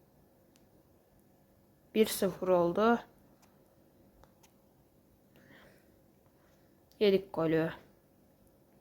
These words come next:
Aa, işte bu. Kaleciye kalsaydı yoksa yemiştik. Uğurcan kötü kaleci demiyorum ama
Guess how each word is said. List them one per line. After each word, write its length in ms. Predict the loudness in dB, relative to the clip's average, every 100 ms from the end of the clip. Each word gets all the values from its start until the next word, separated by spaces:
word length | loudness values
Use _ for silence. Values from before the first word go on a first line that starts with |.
| _ _ _ _ _ _ _ _ _ _ -20 _
Aa, 140 | -6 -4
işte 340 | -2 -2 0
bu. 220 | 2 0 -4 -18 -20 _ _ _ _ _ _ _ _ _ _ _ _ _ _ _ _ _ _ _ _ _ _ _ _ _ _ _ _ _ _ _ _ _
Kaleciye 520 | 0 4 4 4 2
kalsaydı 500 | 2 0 2 2 4
yoksa 420 | 4 4 2 0 0 -10 _ _
yemiştik. 720 | -4 -4 -4 -6 -10 -14 -18 -20 _
Uğurcan 520 | 0 2 2 2 2 0 -12 -8
kötü 260 | -2 -2 0
kaleci 400 | 2 2 2 2
demiyorum 440 | 2 2 2 2
ama 300 | 2 4 2